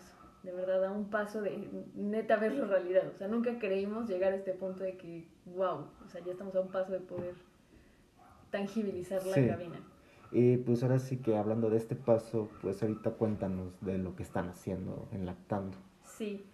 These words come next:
Speaker 1: Eh, pues, ahorita lanzamos una campaña de crowdfunding, que crowdfunding es una forma de financiamiento en donde la gente te puede donar como cantidades de dinero, ¿no? Para llegar a,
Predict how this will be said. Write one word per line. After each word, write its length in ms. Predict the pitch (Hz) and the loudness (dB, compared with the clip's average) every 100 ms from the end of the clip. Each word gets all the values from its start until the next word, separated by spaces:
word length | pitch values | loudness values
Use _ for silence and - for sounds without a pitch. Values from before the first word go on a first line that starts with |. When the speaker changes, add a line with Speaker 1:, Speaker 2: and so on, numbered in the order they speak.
| - - - - | -20 -20 -20 -10
Speaker 1:
Eh, 400 | 214 214 214 208 | -6 -2 -2 -2
pues, 140 | 220 220 | -2 -2
ahorita 320 | 226 254 269 | 0 2 2
lanzamos 420 | 269 208 220 226 | 2 0 -8 -8
una 200 | 220 220 | -6 -6
campaña 600 | 214 185 185 196 202 196 196 | -6 -8 -6 -6 -6 -6 -6
de 240 | 180 180 | -6 -8
crowdfunding, 600 | - 190 190 - 208 277 285 - - - | 0 0 0 -4 -6 -6 -8 -16 -20 -12
que 100 | 180 | -4
crowdfunding 680 | 180 202 196 190 196 196 196 | -4 -2 -4 -4 -6 -4 -2
es 200 | 185 190 | -2 -4
una 440 | 190 190 185 185 180 - | -4 -4 -4 -8 -12 -6
forma 240 | 196 202 | -4 -4
de 80 | 190 | -4
financiamiento 800 | 190 180 180 185 196 202 - 294 - - _ _ _ _ - | -6 -8 -8 -8 -6 -6 -8 -10 -12 -20 _ _ _ _ -14
en 100 | 180 | -10
donde 220 | 185 185 | -6 -6
la 100 | 190 | -6
gente 220 | 185 196 | -8 -8
te 100 | 196 | -8
puede 200 | 185 185 | -2 0
donar 300 | 190 180 180 180 | 2 0 -6 -8
como 260 | 190 190 - - | -12 -14 -14 -8
cantidades 400 | 185 180 185 185 | -8 2 2 2
de 60 | |
dinero, 320 | 180 180 180 190 | -4 -8 -8 -8
¿no? 180 | 220 | -10
Para 160 | 226 190 | -8 -8
llegar 280 | 185 190 190 | -4 -2 -2
a, 280 | 185 185 | -4 -6